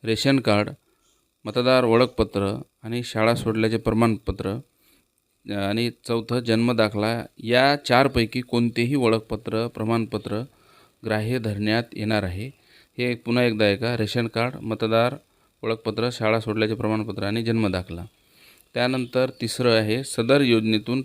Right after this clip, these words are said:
पाच एकर शेतीची जी अट पूर्वी घातली होती ती आता वगळण्यात आली आहे. म्हणजे पूर्वी एकत्र कुटुंब मिळून पाच एकरची कि-, म्हण-, म्हणजे त्यापेक्षा जास्त असल्यास मिळत नव्हतं, परंतु आता ही अट काढून टाकण्यात आली आहे.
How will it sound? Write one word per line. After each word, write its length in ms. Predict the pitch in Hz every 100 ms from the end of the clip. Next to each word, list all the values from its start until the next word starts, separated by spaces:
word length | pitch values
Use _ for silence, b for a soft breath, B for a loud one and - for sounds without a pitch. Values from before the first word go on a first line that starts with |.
| -
पाच 260 | 117 120 120
एकर 340 | - 120 127
शेतीची 1160 | 123 - 110 _ 113 110 _ - 113 - 127 123
जी 220 | 117 123
अट 240 | 104 113 120
पूर्वी 300 | 120 110 110
घातली 300 | 101 - 101
होती 240 | 95 107 - B B B B -
ती 100 | 127
आता 280 | 110 113 123
वगळण्यात 600 | 110 107 101 101 107 117 -
आली 240 | - 113 98
आहे. 280 | 87 85 B B B B
म्हणजे 140 | 117 117
पूर्वी 340 | 120 123 127
एकत्र 320 | 117 123 123
कुटुंब 340 | 117 113 120 120
मिळून 320 | 117 113 120
पाच 260 | 120 107 107
एकरची 720 | - 110 107 - 120 117 - _ -
कि-, 140 | 110 -
म्हण-, 360 | 104 98 95
म्हणजे 280 | 101 107 110
त्यापेक्षा 480 | - 110 104 107 117
जास्त 260 | 107 107
असल्यास 320 | 110 104 117 117
मिळत 240 | 113 120
नव्हतं, 320 | 101 95 95 107
परंतु 340 | 113 107 104
आता 180 | 107 107
ही 200 | 107 107
अट 80 | 104
काढून 320 | - 104 107
टाकण्यात 300 | 98 98 95
आली 120 |
आहे. 100 | 95